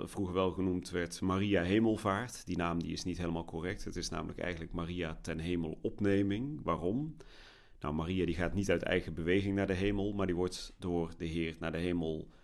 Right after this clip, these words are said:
omhoog getrokken, zou je kunnen zeggen. Maria ten hemel opneming, dus ook een van die verplichte feestdagen. En dan de vijfde ver-, ver-, verplichte feestdag is Allerheiligen, hè, één november. Omdat we dan feest, het feest vieren van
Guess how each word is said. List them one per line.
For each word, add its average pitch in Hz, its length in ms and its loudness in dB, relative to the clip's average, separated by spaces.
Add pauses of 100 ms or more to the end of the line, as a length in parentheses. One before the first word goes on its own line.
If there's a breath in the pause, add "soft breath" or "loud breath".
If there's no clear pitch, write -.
(240 soft breath)
omhoog 98 360 4
getrokken, 95 500 0
zou 78 140 -4
je 80 80 -6
kunnen 73 240 -10
zeggen. 78 340 -8
Maria 87 360 0
ten 92 160 -2
hemel 90 260 4
opneming, 76 440 -6
dus 80 140 -6
ook 85 160 -2
een 87 220 -2
van 85 100 -4
die 82 100 -4
verplichte - 420 -8
feestdagen. - 720 -6 (580 loud breath)
En - 80 0
dan 98 160 6
de 98 80 6
vijfde 107 400 4
ver-, 107 140 -6 (140)
ver-, 104 280 -2
verplichte 104 460 -4
feestdag 92 440 0
is 85 140 -4
Allerheiligen, 78 760 -6 (180)
hè, - 140 -8
één 92 260 0
november. 80 680 -4 (680 soft breath)
Omdat 80 300 -6
we 76 60 -8
dan 78 420 -2
feest, - 580 -4
het - 160 -10
feest 92 300 0
vieren 85 340 -4
van 80 420 -2